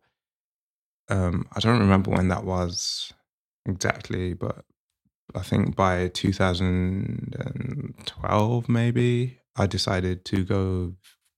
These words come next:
like, vegan and just cut out all the, um, all the animal products. Um,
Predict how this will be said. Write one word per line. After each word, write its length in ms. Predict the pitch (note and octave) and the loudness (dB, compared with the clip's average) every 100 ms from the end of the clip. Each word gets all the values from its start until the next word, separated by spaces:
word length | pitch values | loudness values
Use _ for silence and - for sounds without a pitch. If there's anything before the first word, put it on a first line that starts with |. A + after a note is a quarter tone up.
| _ _ - | _ _ -6
like, 600 | F#2 F#2 - - - - _ - - _ _ _ _ _ _ _ _ - | -4 -4 -6 -8 -18 -20 _ -20 -20 _ _ _ _ _ _ _ _ -8
vegan 520 | F#2 F#2 F#2 G2 F#2 | 0 4 4 4 2
and 140 | F#2 F2+ | 2 0
just 140 | F#2+ | -2
cut 180 | - - | -2 -2
out 300 | F#2 F2+ - _ _ _ _ | 0 -2 -4 _ _ _ _
all 300 | - F#2+ F#2+ | 0 2 2
the, 480 | F#2 F#2 F2+ F2+ F#2 - _ _ _ _ - | 2 0 0 -2 -4 -10 _ _ _ _ -4
um, 560 | G2+ F#2+ - - - - - _ _ - _ _ _ _ _ _ _ _ _ - | -2 0 0 0 0 -2 -4 _ _ -20 _ _ _ _ _ _ _ _ _ 6
all 140 | G#2 | 6
the 140 | G2 G2 | 8 6
animal 420 | F#2+ G2 G2+ G2+ _ - | 8 8 6 2 _ -2
products. 680 | - G2+ A#2 - - - - _ _ _ - - - - _ G#2 | 4 6 6 2 -8 -8 -16 _ _ _ -20 -20 -20 -20 _ 6
Um, 520 | G2 F#2 F#2 - | 8 8 4 0